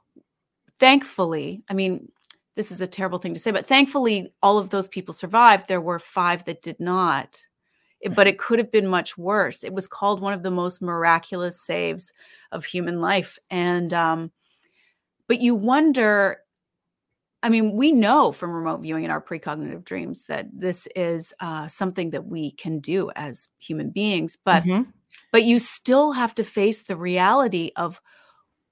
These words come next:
Speaker 1: why.
Speaker 3: Right.
Speaker 2: Also, and let me just say that she had this very definite image of a Japanese flag in the dream. And I
Speaker 3: Mm.
Speaker 2: remember Tracy told me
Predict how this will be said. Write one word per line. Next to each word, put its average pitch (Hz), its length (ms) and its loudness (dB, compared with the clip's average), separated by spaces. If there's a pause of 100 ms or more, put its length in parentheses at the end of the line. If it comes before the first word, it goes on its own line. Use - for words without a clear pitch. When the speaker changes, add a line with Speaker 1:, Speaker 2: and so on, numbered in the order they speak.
(140)
Speaker 1:
why. 185 1040 2 (220)
Speaker 3:
Right. - 240 -20 (360)
Speaker 2:
Also, 117 680 0 (240)
and 226 140 8
let 220 100 8
me 165 100 6
just 131 220 0
say 110 260 -6 (1400)
that 151 340 4 (440)
she 185 240 2
had 175 160 4
this 143 180 0
very 151 340 2
definite 139 380 -2
image 120 260 -2
of 113 100 -6
a 110 40 -8
Japanese 113 440 -6
flag 110 400 -10 (520)
in 120 120 -2
the 110 80 -2
dream. 110 340 -10
And 131 200 -4
I 175 140 4
Speaker 3:
Mm. 165 180 2
Speaker 2:
remember 151 380 0
Tracy 147 340 -4
told 120 200 -6
me 113 80 -8